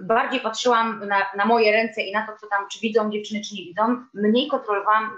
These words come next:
przyznam się szczerze, czat, no bo też już nie byłam w stanie, tak? Wiem, że ta Marta czuwała i, i, i odpisywała i też, i też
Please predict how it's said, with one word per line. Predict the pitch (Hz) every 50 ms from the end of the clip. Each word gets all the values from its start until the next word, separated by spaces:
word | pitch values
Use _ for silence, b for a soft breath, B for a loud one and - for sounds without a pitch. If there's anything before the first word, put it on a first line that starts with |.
| - - _
przyznam | - 233 226 214 202 -
się | - -
szczerze, | - - - 453 226 220
czat, | - 320 254 - - - - -
no | 190
bo | 185 196 202
też | 247 254 226 233
już | 226 -
nie | 202 175
byłam | 190 196 185 190
w |
stanie, | - - - 196 180 160 135 135 -
tak? | 196 214 - -
Wiem, | 214 208 175
że | -
ta | - 202
Marta | 208 220 220 214 220 214
czuwała | 214 220 208 208 208 208 208 - -
i, | 202
i, | 196 - - 196 190 - 196
i | 196 -
odpisywała | - - - - 214 208 202 202 202 185
i | 175 180
też, | - - - - - _ _ _ _ _ _ _ _ _ _ _ _ _ _ -
i | 202
też | 208 214 214